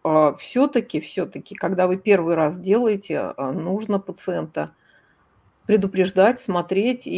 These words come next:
если есть в анамнезе какая-то аллергия, но опять же, это сугубо моё личное мнение, и я, а, первый раз всегда назначаю под каким-то прикрытием. Ну, это моё мнение, если есть аллергический какой-то анамнез.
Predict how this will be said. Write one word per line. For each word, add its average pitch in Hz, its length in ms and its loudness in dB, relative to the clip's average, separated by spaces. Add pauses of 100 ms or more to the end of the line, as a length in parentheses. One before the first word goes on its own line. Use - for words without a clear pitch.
(160)
если 196 380 2
есть 180 420 0
в 170 80 0
анамнезе 156 440 0
какая-то 156 400 -2
аллергия, 190 360 2
но 226 100 4
опять 220 420 2
же, - 140 -6
это 180 320 -2
сугубо 233 540 2
моё 175 320 0
личное 170 420 -6
мнение, 196 480 -2
и 175 120 -10
я, 190 500 4
а, 156 340 0
первый 175 280 2
раз 208 200 -2
всегда 180 260 -4
назначаю 160 460 -8
под - 140 -20
каким-то 151 340 -12
прикрытием. - 580 -12 (260)
Ну, - 120 -18 (320)
это - 180 -10
моё 160 280 -6
мнение, 123 380 -10
если 160 300 -6
есть 175 320 -6
аллергический 156 600 -10
какой-то - 420 -12
анамнез. - 340 -14